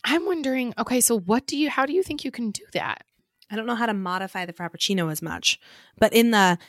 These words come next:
Speaker 2: in the
Speaker 1: So if you
Speaker 2: Starbucks
Speaker 1: did
Speaker 2: app, you can go into the drink and you can just reduce the amount of pumps of stuff.
Speaker 1: Okay, so there's, yeah, so we would just do one. There's only two pumps of vanilla syrup in it. So I guess you would reduce that to one, or maybe if you did, like, sugar-free, but I think that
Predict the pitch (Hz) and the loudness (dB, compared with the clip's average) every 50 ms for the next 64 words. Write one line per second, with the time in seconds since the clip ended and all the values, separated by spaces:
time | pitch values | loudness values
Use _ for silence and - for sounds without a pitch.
0 | _ _ - 220 214 196 - - 208 202 214 247 240 226 311 311 320 311 - - | _ _ 4 4 6 6 6 6 6 6 6 6 6 6 6 6 6 4 4 2
1 | 226 226 - - 233 220 220 214 208 208 208 214 190 190 180 185 196 214 240 - | 2 2 4 4 6 6 8 8 8 6 4 2 0 2 4 4 6 6 6 4
2 | - 208 196 185 - 196 190 196 - - 185 170 185 180 - - 196 180 175 175 | 4 4 4 4 2 0 2 2 2 2 4 4 4 4 4 4 4 4 4 4
3 | 156 156 147 - - 190 180 185 - - - - - - - - - - - - | 2 0 0 2 2 2 2 2 -2 -2 0 -2 -2 -2 -4 -6 -12 -16 -12 -4
4 | - 190 170 175 196 208 - 240 226 220 220 214 208 202 185 - - - - 190 | 2 2 4 4 4 4 4 4 6 6 6 6 6 6 4 2 0 0 -2 -2
5 | 156 87 98 - - - 214 220 214 208 196 202 196 - - 214 202 196 208 247 | -2 -2 0 -2 0 0 0 0 2 0 0 0 -2 0 0 0 0 2 4 2
6 | 233 208 220 220 240 262 285 302 - - - 294 285 277 - 220 214 170 160 170 | 4 4 2 2 4 6 4 6 4 4 4 6 4 4 4 4 2 2 2 2
7 | 208 - - - - - - - 214 214 185 175 170 202 202 196 190 190 180 185 | -2 -2 -2 0 0 0 2 2 2 2 2 0 -2 -2 0 0 0 2 2 2
8 | - - 196 180 175 170 - - 175 156 151 165 208 233 _ - _ _ _ _ | 2 2 2 2 2 2 2 -2 -6 -4 -2 -2 -2 -2 _ -8 _ _ _ _
9 | _ _ _ _ _ _ _ _ _ _ _ _ _ _ - - 226 - 226 208 | _ _ _ _ _ _ _ _ _ _ _ _ _ _ -8 -2 2 4 4 6
10 | 196 196 185 175 190 180 - 208 190 175 165 - - 190 196 185 190 175 - 185 | 6 4 4 2 0 -2 -2 -2 -4 -6 -6 -8 -4 -2 -2 -2 0 0 0 0
11 | - - 202 190 185 185 180 180 175 180 143 175 185 180 175 170 165 170 160 - | 0 -2 -4 -2 -2 -2 -2 -2 -2 -2 -4 -4 -4 -4 -4 -2 -4 -4 -6 -6
12 | 175 165 165 160 - - 110 98 - - - 175 160 160 156 - - 160 151 156 | -8 -4 -4 -4 -4 -4 -8 -6 -4 -6 -6 -6 -6 -10 -12 -8 -10 -10 -10 -10
13 | - - - - - - - - 175 - - - | -14 -16 -16 -18 -18 -16 -16 -18 -16 -16 -18 -20